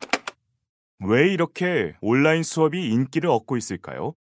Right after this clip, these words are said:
가장 먼저 떠오르는 장점은 효율성과 편리함에 있을 겁니다. 온라인으로 접속만 할 수 있다면 학생이 언제 어디서든 수업을 들을 수 있는 것이죠. 즉, 시간과 공간에 제약받지 않아 학습의 기회가 확대될 수 있습니다.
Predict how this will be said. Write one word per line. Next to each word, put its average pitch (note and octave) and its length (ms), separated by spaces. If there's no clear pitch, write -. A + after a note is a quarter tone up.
가장 E3 400
먼저 D3+ 340
떠오르는 E3 540
장점은 A2 600
효율성과 C#3 800
편리함에 E3+ 540
있을 D3 260
겁니다. G2+ 480
온라인으로 F3 560
접속만 E3+ 460
할 D#3 120
수 C#3+ 160
있다면 G2 520
학생이 D#3+ 640
언제 A2+ 380
어디서든 D3 760
수업을 E3 500
들을 D#3+ 220
수 F3 140
있는 D3 200
것이죠. A#2 440
즉, B2+ 360
시간과 F3+ 560
공간에 E3 480
제약받지 C#3+ 560
않아 F2 380
학습의 F3 440
기회가 C#3 640
확대될 C#3 460
수 - 120
있습니다. A2 540